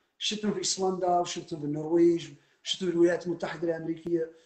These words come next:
وشفتهم، شفتهم في ياس من البلدان. على أنه هذه هي الطريقة اللي تحيي بها المدن الصغيرة، المدن المصغرة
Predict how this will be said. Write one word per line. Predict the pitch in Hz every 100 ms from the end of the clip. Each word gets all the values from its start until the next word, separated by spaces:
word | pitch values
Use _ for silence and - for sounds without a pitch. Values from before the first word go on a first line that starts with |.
| _ -
وشفتهم، | 170 202 202 196 185
شفتهم | - - 254 233
في |
ياس | 233 277 233
من | 208
البلدان. | 185 165 139 - _ _ _ _ - -
على | 190 285
أنه | 262 240 240 -
هذه | 247 262
هي | 190
الطريقة | 233 - 208 233 - 214 214 - _ _
اللي | 170 180
تحيي | 180 233 - 220
بها | 196 202
المدن | 175 180 180 175
الصغيرة، | 165 - 170 156 135 -
المدن | 165 180 208
المصغرة | 196 175 226 240 247 233